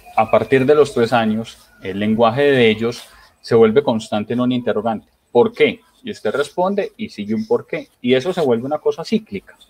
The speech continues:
¿cierto? Esa es una oportunidad de, de, de, de vincular el pensamiento crítico ahí.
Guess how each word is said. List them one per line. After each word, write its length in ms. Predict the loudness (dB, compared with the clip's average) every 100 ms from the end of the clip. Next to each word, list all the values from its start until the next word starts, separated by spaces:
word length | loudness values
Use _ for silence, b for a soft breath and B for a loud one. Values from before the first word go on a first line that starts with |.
| _
¿cierto? 360 | -2 -2 -2 _ b b b b _ 2
Esa 260 | 2 2
es 80 | -2
una 140 | -4
oportunidad 580 | -4 -4 -4 -4 -2 -2
de, 240 | -2 -4 -6
de, 320 | -10 -12 -12 _ -20
de, 200 | -16 -16 -18 -6
de 120 | -2
vincular 760 | -2 -2 0 2 4 2 -2 -10
el 120 | -12
pensamiento 640 | -10 -12 -12 -12 -12 -6 -6
crítico 400 | -6 -14 -16 -12
ahí. 180 | -12